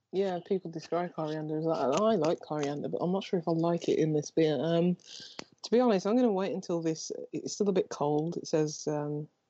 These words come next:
you know, drink at six, between six and ten degrees, so I'm gonna give it some time and see what I think, but, um, not so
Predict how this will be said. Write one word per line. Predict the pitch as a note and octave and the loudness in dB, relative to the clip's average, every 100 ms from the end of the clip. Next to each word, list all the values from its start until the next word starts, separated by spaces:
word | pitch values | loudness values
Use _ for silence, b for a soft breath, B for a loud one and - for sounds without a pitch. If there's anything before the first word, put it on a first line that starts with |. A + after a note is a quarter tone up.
| _ | _
you | - | -4
know, | D3 C#3+ | 0 -2
drink | - D3 D3+ - | 2 0 0 0
at | - - | -2 -2
six, | - - - - - _ | -2 -2 -2 -12 -12 _
between | - D#3+ D3+ | -4 -2 0
six | - - | -2 -2
and | C#3+ | -2
ten | C#3+ D3+ | 0 2
degrees, | D3 C#3+ C#3 D3+ | 2 2 4 2
so | - D3 D3 B B B - | 2 0 0 B B B -2
I'm | D#3 | 2
gonna | D#3+ | 4
give | E3 | 4
it | D#3+ | 2
some | - D3+ | 0 -4
time | - D3 D3 | -2 -2 0
and | D3 | -2
see | - D#3+ | 0 2
what | D#3 B2 - | 4 2 0
I | |
think, | - E3+ F#3 - | 0 0 0 -2
but, | - | -2
um, | D#3 D#3+ D#3+ D#3+ B B B B B _ - | 0 0 0 -4 B B B B B _ -6
not | F#3 A3 A#3 A3+ A#3 - | 2 6 6 6 4 -2
so | - A3+ A3 | -4 2 2